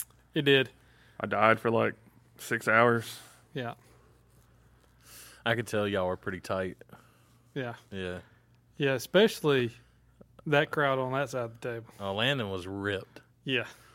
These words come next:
Speaker 2: Well,
Speaker 3: No
Speaker 2: we,
Speaker 3: hate, Landon. To-, all love, man.
Speaker 2: we
Speaker 3: All
Speaker 2: figured
Speaker 3: love,
Speaker 2: it out.
Speaker 3: brother.
Speaker 2: Me and Landon, I know, remember me and Landon were talking about it. Like, I, we were talking about, like, roofies and stuff. And Josh was telling us how he got roofied once.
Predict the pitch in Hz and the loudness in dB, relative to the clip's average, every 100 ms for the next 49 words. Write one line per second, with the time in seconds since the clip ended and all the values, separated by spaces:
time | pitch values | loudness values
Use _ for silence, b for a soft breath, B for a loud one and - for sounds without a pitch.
0 | b b b - 120 135 127 131 117 98 | b b b 2 8 10 10 8 6 2
1 | 95 90 - 120 107 104 110 101 95 95 | 0 0 4 6 6 6 6 6 6 4
2 | 87 151 131 98 - 135 190 202 104 98 | 2 0 -4 -4 -6 0 2 6 8 8
3 | 95 92 113 104 - 131 147 139 123 117 | 6 6 4 2 0 2 4 6 6 4
4 | 78 - - - 117 120 131 127 113 113 | -2 -10 -12 -4 -2 2 2 2 2 0
5 | 117 113 113 113 117 113 113 113 110 120 | 0 0 -2 -2 0 0 0 -2 -4 -6
6 | 113 - 117 117 120 143 123 113 107 110 | -8 -4 -4 0 0 2 0 0 -2 -2
7 | 120 117 113 110 110 107 107 - _ - | -2 -2 -6 -8 -6 -6 -6 -14 _ -20
8 | b b b b b b b b b - | b b b b b b b b b 2
9 | 113 107 107 107 117 - 117 120 113 110 | 4 2 -2 2 4 4 2 2 2 2
10 | 113 110 127 117 110 117 107 110 113 110 | 0 2 4 4 4 2 0 -4 -4 -6
11 | - - | -8 -16